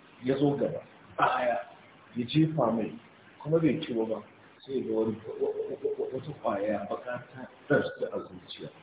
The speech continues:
In bai maza ya ci ba, sai abu ya mamaye zuciya. Shi ne ma'ana, "Kalla bal rana ala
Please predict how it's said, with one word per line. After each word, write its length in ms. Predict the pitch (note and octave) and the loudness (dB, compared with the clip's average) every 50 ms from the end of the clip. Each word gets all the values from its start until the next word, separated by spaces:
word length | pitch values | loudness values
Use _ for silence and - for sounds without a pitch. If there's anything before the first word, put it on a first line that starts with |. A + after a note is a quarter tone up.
| - - - - - - - - - - - - | -20 -20 -20 -20 -20 -20 -20 -20 -20 -20 -10 -4
In 100 | G3+ G#3+ | 0 4
bai 160 | G#3+ G#3 F3+ | 6 6 8
maza 220 | E3+ D#3+ D#3 D3 D3 | 8 8 8 8 8
ya 140 | C#3+ C#3+ C#3+ | 8 8 6
ci 140 | - D3 C#3 | 2 2 2
ba, 240 | C3 B2+ B2+ B2+ - - | 2 2 2 0 -2 -2
sai 80 | A2+ | -2
abu 140 | - A#2 A2+ | -2 -2 -2
ya 100 | G#2+ G#2 | -2 -2
mamaye 300 | G#2 G#2+ G#2+ G2+ G2 F#2+ F2+ | 0 0 0 0 0 -2 -4
zuciya. 400 | - - - - - - - - - - - - - - - - - | -8 -14 -20 -20 -20 -20 -20 -20 -20 -20 -20 -20 -20 -20 -20 -8 -2
Shi 100 | C#3+ D3 | 0 0
ne 120 | C#3 C3 | 2 2
ma'ana, 440 | A#2+ A#2+ G#2+ A2 A#2 A#2 A#2 A#2 - | 0 0 -2 -2 -2 -2 -4 -4 -4
"Kalla 360 | - A2 G#2+ G#2+ A2+ A2+ A2+ A2+ | -2 -2 -2 0 0 0 0 0
bal 140 | A2+ A2+ - | 0 -2 0
rana 340 | - A#2 A#2+ A#2+ A#2+ A#2 A2+ G#2 - G#2 | 0 2 2 4 2 2 0 -2 -2 -2
ala 240 | G2+ G2+ G2 G2+ | 0 0 -2 -2